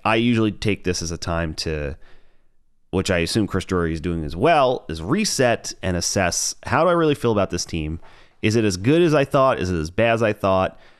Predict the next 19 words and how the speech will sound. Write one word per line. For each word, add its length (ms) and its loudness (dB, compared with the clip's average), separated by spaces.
Who 180 2
should 180 0
they 120 2
target? 600 -2
What 600 -4
trade 260 -2
chips 260 -6
do 120 -6
they 160 -4
have? 520 -8
This 160 0
is 80 0
basically 480 0
where 500 -4
you 120 -2
make 320 -4
this 180 -4
decision. 460 -2
And, 460 0